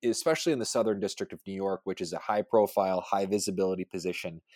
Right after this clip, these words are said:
um, this is the kind of case that you can make your career on. So the prosecution did not convict him in this case. I can't, uh,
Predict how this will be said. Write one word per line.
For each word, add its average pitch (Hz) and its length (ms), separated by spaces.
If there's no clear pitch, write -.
um, 98 220
this 185 320
is 143 280
the 120 80
kind 117 300
of 107 120
case 101 360
that 92 220
you 101 180
can 95 320
make 92 280
your 87 360
career 82 380
on. 80 100
So 117 520
the 127 80
prosecution 190 760
did 117 180
not 117 320
convict 127 360
him 165 160
in 156 160
this 160 200
case. 165 460
I 113 500
can't, 180 560
uh, 117 380